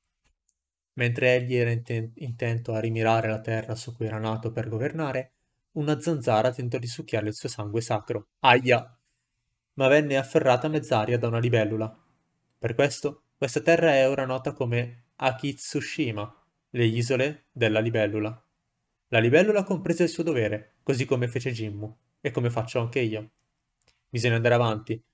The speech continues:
per affrontare la morte ancora una volta, per il bene di tutti coloro che hanno sofferto a causa di uomini come Kageru.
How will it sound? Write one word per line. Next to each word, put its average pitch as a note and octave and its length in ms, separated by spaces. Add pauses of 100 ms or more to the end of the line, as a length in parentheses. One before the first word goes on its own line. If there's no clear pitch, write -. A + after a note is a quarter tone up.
per A#2+ 140
affrontare C3 420
la B2 80
morte B2+ 320
ancora C#3 340
una B2+ 120
volta, G#2 440 (220)
per A#2+ 140
il A#2 100
bene A#2+ 240
di A#2 140
tutti - 260
coloro A2 400
che A#2+ 100
hanno A2 140
sofferto A2 560
a A#2 80
causa A2+ 300
di A2+ 100
uomini G#2+ 400
come G#2+ 260
Kageru. G#2+ 480